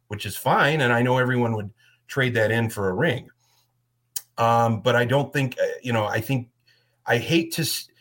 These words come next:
you know, I've been a, somebody in this town, especially with the Twins and the Wild. Um, I, I find some corners of the fan base too accepting of mediocrity, and I, and I'm, I've been pounding the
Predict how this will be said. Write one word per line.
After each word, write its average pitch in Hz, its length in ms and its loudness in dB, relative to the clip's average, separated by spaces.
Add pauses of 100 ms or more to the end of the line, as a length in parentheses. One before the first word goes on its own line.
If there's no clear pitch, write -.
(160)
you - 80 -4
know, 127 200 2
I've 190 260 4
been 165 140 2
a, 123 200 0
somebody 139 380 0
in 113 100 2
this 120 200 -2
town, 110 260 0
especially 120 460 -6
with 98 160 -6
the 92 100 -14
Twins 90 600 -8 (200)
and 95 140 -8
the 95 60 -4
Wild. 98 560 -2 (600)
Um, 87 560 -6 (760)
I, - 180 -6
I 101 80 -2
find 107 400 -2
some 113 480 0 (160)
corners 113 400 0
of 95 60 -6
the 92 80 -4
fan 104 340 -2
base 92 500 -4
too 120 180 -2
accepting 104 460 -2
of 90 120 -6
mediocrity, 92 720 -2
and 85 100 -12
I, 92 140 -12 (120)
and 92 120 -8
I'm, 95 280 -6
I've 92 140 -4
been 95 160 -6
pounding 107 480 0
the 92 260 -2